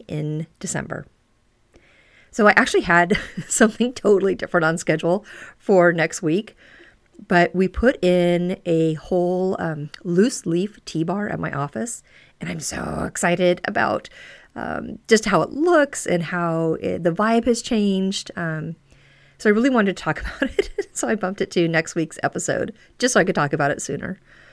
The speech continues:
Um, I have to say, my employees and I are just loving it.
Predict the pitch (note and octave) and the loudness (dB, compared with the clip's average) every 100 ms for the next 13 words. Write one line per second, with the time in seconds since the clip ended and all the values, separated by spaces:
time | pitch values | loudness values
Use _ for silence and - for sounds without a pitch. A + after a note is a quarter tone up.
0 | - - _ _ - F3+ F3+ B3+ C#4+ D#4 | -20 -20 _ _ -6 2 4 4 2 2
1 | F3+ F3 D#3+ D#3 D#3 - E3 F#3 F#3 G#3 | 4 4 2 -2 -4 -4 -2 0 2 0
2 | F#3 F3 F3+ - D3 D3+ - D3+ D#3+ D#3 | -2 -2 -4 -6 -6 -8 -8 -6 -4 -4
3 | - - - E3 C#3 C3+ F#2+ - | -8 -20 -8 -6 -4 -6 -10 -14